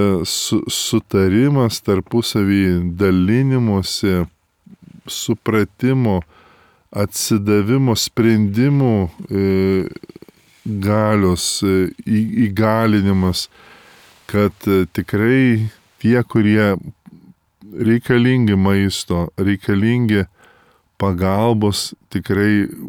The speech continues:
rastų tai, nes žmonės eina tuo tobulėjimo keliu, atranda savo tikrą širdį, Jėzaus širdį, atranda savo tikrą prasme būti gailestingiems, būti gailestingiems, būti,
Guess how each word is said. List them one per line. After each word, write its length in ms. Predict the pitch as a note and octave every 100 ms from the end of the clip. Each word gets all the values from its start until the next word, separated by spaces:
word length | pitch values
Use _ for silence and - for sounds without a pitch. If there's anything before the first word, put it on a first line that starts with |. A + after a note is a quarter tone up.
| - G2+
rastų 560 | F#2 G#2+ C#3+ - - A#2+
tai, 300 | - G#2+ G#2+ G#2+ -
nes 540 | - G#2 G2+ G2 - -
žmonės 880 | G2 F#2+ G2 G2+ G#2+ G#2 F#2+ - - _
eina 420 | - G#2 A2 G#2 F#2
tuo 280 | - G2 F2+
tobulėjimo 680 | - F2+ F#2 F#2 F#2 F#2 F2
keliu, 340 | F#2+ F#2 E2+ - - - _ _ -
atranda 600 | F#2+ - G2 G#2+ A2 G2
savo 380 | - G#2+ G2 F#2+
tikrą 640 | - C#3+ - B2 A#2+ G#2+ - -
širdį, 800 | - - A2 A2 G2+ F2 E2+ D#2 G#2+ A#3 -
Jėzaus 640 | F#2+ F#2+ G2 F#2+ F#2+ F2+
širdį, 380 | - F2+ F2+ E2+
atranda 500 | - G2+ A2+ A2+ G2+
savo 320 | - G#2+ F#2+ - -
tikrą 320 | D3 C3+ A2
prasme 520 | G#2+ G#2+ A2 - F#2+ - _ _ _ _ _ _ _ -
būti 640 | F2+ F#2+ A2 B2 - G#2
gailestingiems, 1600 | G2+ F#2+ G#2+ G#2+ F#2+ F2+ - - A#2 A#2+ A2+ F2 D#2 C#2 - -
būti 480 | - F#2+ G#2 G#2+ G#2
gailestingiems, 920 | G2 F#2 F#2 - A2 G#2 G2+ F#2+ F#2 F2+
būti, 420 | G#2 - G2+